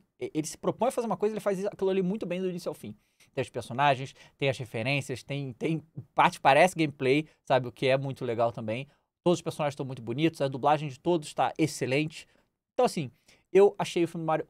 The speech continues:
muito legal, mas, obviamente, você tem que ir vendo, entendendo que é um filme pra criança, cara, sabe? E é um bom filme pra criança,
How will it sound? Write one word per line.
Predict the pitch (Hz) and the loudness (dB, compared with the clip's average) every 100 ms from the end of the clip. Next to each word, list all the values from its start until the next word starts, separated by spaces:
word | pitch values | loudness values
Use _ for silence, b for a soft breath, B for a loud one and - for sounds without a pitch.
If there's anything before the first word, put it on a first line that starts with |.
| _ | _
muito | 143 143 147 156 190 190 165 | -8 -6 -4 0 0 0 0
legal, | 123 120 127 _ | 6 6 6 _
mas, | - 117 143 - | -2 0 -2 -2
obviamente, | - 117 143 175 131 135 | -2 0 0 0 -2 -2
você | - | -8
tem | - | -8
que | 120 156 | -10 -6
ir | 110 160 | -4 -4
vendo, | 143 107 151 226 | -4 -4 -4 -8
entendendo | 185 262 208 147 127 180 | -8 -6 -6 -4 -6 -8
que | - 349 | -4 -2
é | 101 123 | 0 -2
um | 175 _ - | -2 _ -20
filme | - 147 123 180 _ _ _ _ _ _ - | -8 -6 -6 -8 _ _ _ _ _ _ -4
pra | - | 0
criança, | - 605 440 - | 8 8 8 2
cara, | - _ _ _ - | -10 _ _ _ 2
sabe? | 160 123 - _ _ _ _ _ | 4 4 0 _ _ _ _ _
E | 151 | 2
é | |
um | 170 | 4
bom | 139 214 170 | 10 10 10
filme | 135 | 4
pra | 113 | -6
criança, | - - - | -6 -10 -12